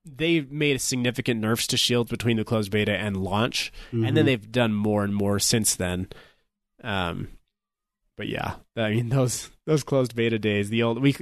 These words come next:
Speaker 1: so we called it the closed beta when you got a, uh, when you got a, a no scope headshot with the sealed shield,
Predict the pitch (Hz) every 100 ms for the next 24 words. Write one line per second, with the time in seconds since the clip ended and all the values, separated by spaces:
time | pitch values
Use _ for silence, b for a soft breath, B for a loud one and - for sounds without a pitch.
0 | 160 - 175 156 - 202 151 123 120 147
1 | 131 113 120 120 104 98 - 127 117 107
2 | 117 107 104 104 101 98 - _ _ _
3 | _ _ B B B B _ _ _ _
4 | _ _ - 117 104 101 117 117 120 113
5 | 104 101 - - - 120 104 101 101 123
6 | 127 - 139 110 127 117 - 127 131 -
7 | 143 131 - 131 135 - - - 139 139